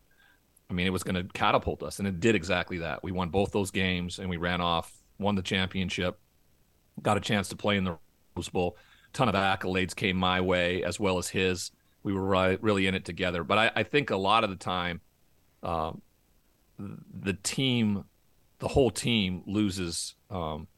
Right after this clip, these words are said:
in terms of how great everybody was. Like, we were the best team.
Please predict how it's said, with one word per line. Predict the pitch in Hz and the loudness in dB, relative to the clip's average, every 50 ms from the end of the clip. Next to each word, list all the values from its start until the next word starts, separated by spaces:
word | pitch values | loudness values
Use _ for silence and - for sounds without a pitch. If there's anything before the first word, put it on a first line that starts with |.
| _ _ _ _ _ _ _ _ _ _ _ _ _ _ _ _ - | _ _ _ _ _ _ _ _ _ _ _ _ _ _ _ _ -6
in | 101 95 | -4 -4
terms | - - 117 110 104 101 95 101 | -2 0 2 2 2 2 2 2
of | 92 90 85 80 | 0 0 0 -2
how | 87 85 - 110 104 | -6 -4 0 2 2
great | 92 90 104 98 101 - | 2 4 2 2 2 2
everybody | 90 98 98 101 95 82 90 82 82 78 | 0 0 0 0 -2 -2 -2 -4 -4 -2
was. | 80 80 80 78 73 - - - - - | -2 -2 -2 -4 -4 -6 -8 -10 -10 -8
Like, | - 92 - | -8 -4 0
we | - 147 | 2 4
were | 147 135 | 4 4
the | 110 | 4
best | 92 92 107 98 - - - - | 4 2 2 0 0 -4 -8 -8
team. | - 110 92 92 80 65 80 | -8 -6 -6 -6 -6 -8 -10